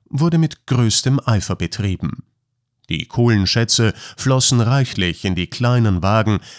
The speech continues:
welche sich hundertweise in die Förderkästen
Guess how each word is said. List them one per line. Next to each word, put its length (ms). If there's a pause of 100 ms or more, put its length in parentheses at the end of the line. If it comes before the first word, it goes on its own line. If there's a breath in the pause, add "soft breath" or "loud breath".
(120 loud breath)
welche 320
sich 300
hundertweise 720
in 100
die 80
Förderkästen 920